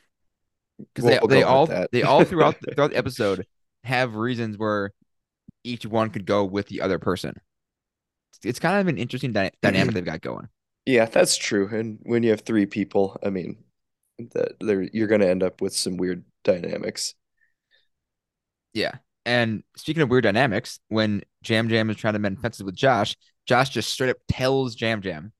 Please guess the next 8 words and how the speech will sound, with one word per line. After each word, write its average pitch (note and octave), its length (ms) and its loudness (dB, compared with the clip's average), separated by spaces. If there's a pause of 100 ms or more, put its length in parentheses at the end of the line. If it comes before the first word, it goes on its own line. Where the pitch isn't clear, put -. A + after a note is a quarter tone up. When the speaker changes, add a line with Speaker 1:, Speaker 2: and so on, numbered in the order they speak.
Speaker 1:
<laughs> - 140 -20
that - 100 -8
he - 160 0
doesn't A#2 200 -2
trust - 300 -2
him. - 40 -14 (760)
Speaker 2:
<laughs> - 0 -
Yeah. G#2 340 2